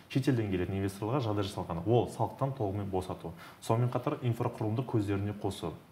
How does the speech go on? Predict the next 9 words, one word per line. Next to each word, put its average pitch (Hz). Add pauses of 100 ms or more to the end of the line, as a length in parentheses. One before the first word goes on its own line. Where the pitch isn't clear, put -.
(380)
А, 87 (140)
кел 160
де 180
жұмыс 117
жаса, 85
ақшаңды 101
сал, 143
өнім 113
шығар, 139